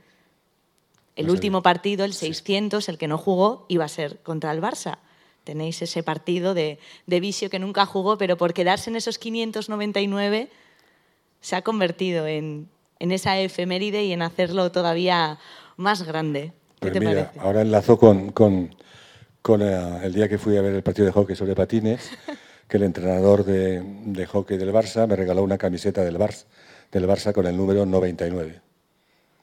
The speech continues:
Speaker 2: Y ahora
Speaker 1: Ujú.
Speaker 2: empiezo a sospechar que tenía un mensaje escu-, oculto.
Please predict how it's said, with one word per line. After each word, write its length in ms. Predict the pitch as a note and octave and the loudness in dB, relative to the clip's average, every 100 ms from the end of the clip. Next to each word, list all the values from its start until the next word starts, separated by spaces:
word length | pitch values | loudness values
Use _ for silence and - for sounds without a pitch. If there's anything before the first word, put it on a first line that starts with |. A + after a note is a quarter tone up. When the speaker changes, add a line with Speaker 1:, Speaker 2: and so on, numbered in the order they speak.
| _ _ F#2 | _ _ -10
Speaker 2:
Y 100 | F2+ | -6
ahora 120 | F2 | -4
Speaker 1:
Ujú. 0 | |
Speaker 2:
empiezo 220 | F2+ F2+ | -4 -4
a 20 | |
sospechar 440 | F2 F#2+ F#2 - F#2 | -4 -4 -6 -6 -6
que 100 | G2+ | -6
tenía 300 | F2+ E2+ F2 | -6 -4 -6
un 80 | E2 | -6
mensaje 400 | E2+ F2 - D#2+ | -8 -10 -12 -16
escu-, 220 | - G2 | -16 -14
oculto. 460 | F#2 G#2 F#2+ D#2+ | -6 -4 -4 -10